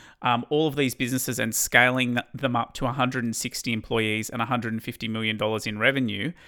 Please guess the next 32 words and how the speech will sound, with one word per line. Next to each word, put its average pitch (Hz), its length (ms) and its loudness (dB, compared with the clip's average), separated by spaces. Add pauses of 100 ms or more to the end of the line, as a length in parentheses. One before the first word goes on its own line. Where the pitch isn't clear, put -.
(320)
not 170 200 6
only 196 200 4
that, 151 180 4
but 127 140 2
working 151 340 2
with 123 160 0
thousands 131 640 4
upon 123 220 -4
thousands 123 480 2
of 117 200 -6
business 131 380 -2
owners 113 440 -2
to - 200 -8
help 127 220 -2
them 120 160 -4
scale 113 320 4
their 107 100 2
business 107 380 -6
as - 120 -10
well, 113 300 2 (240)
I - 80 0
found 156 300 2
that 151 100 -6
the 143 60 0
best 120 440 0
way 131 420 0 (220)
is 143 140 -4
to - 100 0
focus 123 440 0
on 117 120 -4
sales 107 480 2
first. - 480 -6